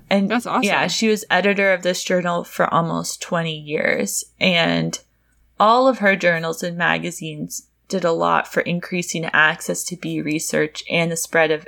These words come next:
Speaker 1: international, uh, bee knowledge. <laughs> Uh,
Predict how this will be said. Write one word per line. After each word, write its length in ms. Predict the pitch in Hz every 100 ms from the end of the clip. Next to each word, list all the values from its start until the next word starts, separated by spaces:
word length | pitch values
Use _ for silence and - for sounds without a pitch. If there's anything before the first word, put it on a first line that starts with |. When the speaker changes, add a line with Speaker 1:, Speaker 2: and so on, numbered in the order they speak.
| -
Speaker 1:
international, 880 | 170 160 151 147 - 160 156 151 -
uh, 240 | 156 147 - -
bee 540 | - 156 151 147 160 -
knowledge. 580 | - 143 - - - - - 571 277
<laughs> 80 | - 311 - _ _ - - - - - - - _ _ _ _ _ -
Uh, 240 | 175 160